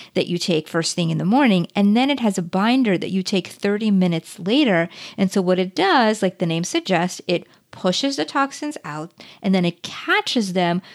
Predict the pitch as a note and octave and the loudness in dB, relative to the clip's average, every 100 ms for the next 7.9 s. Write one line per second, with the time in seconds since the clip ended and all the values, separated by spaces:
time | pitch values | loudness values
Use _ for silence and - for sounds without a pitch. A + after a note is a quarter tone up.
0 | - - A3 G#3 G3 G#3+ A3 G#3 G3 F3+ | -18 -4 0 0 2 2 4 4 4 4
1 | - G#3+ G#3+ G#3+ G#3+ G3+ F3+ E3+ E3+ D#3 | 4 4 4 4 2 0 0 0 0 -2
2 | D3+ D3+ D3+ D3+ - A#2 - - - - | -4 -4 -6 -6 -6 -8 -6 -8 -10 -8
3 | - - _ - - - _ - G#3+ G#3 | -8 -10 _ -20 -20 -20 _ 2 4 4
4 | G#3 - F#3 - G3 F3 F3 F3+ D#3 E3 | 2 4 2 2 0 0 0 -2 -4 -4
5 | D3+ - D4+ C#4+ C#4+ B3+ A#3 A3+ A3 - | -8 -2 2 2 2 2 4 2 -2 -8
6 | - B3 A3+ A3+ A3 - E3 - D#3+ A#3+ | -2 2 2 2 0 -2 -4 -2 -2 -2
7 | - C4 B3+ B3 - A#3 A3+ A3 A3 | -4 0 2 0 0 2 2 0 -2